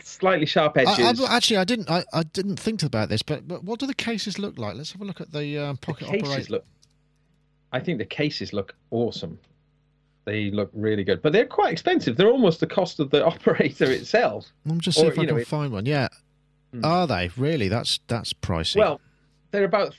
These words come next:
Speaker 1: thirty-nine euros, uh, and I think they are fifty-nine euros. Although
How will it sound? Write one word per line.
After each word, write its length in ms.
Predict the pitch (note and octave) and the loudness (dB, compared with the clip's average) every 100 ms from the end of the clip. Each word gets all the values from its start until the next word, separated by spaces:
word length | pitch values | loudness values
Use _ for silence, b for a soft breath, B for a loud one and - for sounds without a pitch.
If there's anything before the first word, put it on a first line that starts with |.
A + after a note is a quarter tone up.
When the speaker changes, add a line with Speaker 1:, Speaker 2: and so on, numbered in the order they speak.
| - | -2
Speaker 1:
thirty-nine 540 | G#3+ F#3+ G3+ F#3 F3 | 0 0 -2 0 2
euros, 840 | E3+ E3+ D3+ A#2 G2 G#2 G2+ - - - | 2 2 2 2 0 -4 -10 -14 -16 -10
uh, 400 | A#2+ A#2+ A#2 A2 B B B | -6 -4 -4 -6 B B B
and 100 | A#2+ B2 | -8 -8
I 100 | - _ _ | -10 _ _
think 340 | E3+ D3 A2+ - _ - C#3 | -4 -4 -6 -16 _ -20 -8
they 200 | B2+ B2 | -4 -2
are 220 | A#2+ A#2 - _ _ _ | 0 -2 -6 _ _ _
fifty-nine 500 | G3 - B2+ G#2+ G2 | -2 0 -2 -2 -2
euros. 480 | F#2+ F2+ F2+ F2+ - | -2 -4 -4 -8 0
Although 420 | D#3+ F3 G#3 G3+ | 2 4 4 2